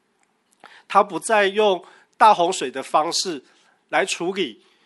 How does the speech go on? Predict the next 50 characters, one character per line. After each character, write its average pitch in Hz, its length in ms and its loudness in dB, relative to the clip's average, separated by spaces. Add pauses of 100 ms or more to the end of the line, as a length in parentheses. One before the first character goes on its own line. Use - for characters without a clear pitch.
(260)
世 - 260 -6
界 202 180 -2
上 180 240 0
罪 247 280 -2
的 131 120 -2
问 156 200 4
题。 - 240 -14 (2250)
于 160 120 -12
是 226 360 -8
神 143 300 -8
势 202 240 -4
必 190 160 -14
要 175 320 -6
使 - 340 -14
用 170 160 -14
一 127 60 -18
个 131 100 -16
新 143 240 -16
的 113 120 -16
方 110 240 -16
法， - 260 -20 (1000)
而 135 120 -8
这 220 160 -2
个 165 140 -2
新 - 400 -6
的 160 160 -4
方 165 260 0
法 117 240 -2
是 160 340 -4 (360)
很 117 340 -14
特 151 240 -10
别 101 220 -18
的， - 180 -20 (600)
也 131 120 -10
是 240 160 -6
我 196 120 -2
们 131 160 -8
今 165 180 -12
天 170 260 -6 (160)
所 - 240 -14
要 160 140 -2
看 165 260 -4
到 156 220 2
的 123 160 -6
亚 113 160 -10
伯 117 140 -12
拉 131 180 -4
罕 113 180 -10
之 110 200 -14
约。 107 260 -16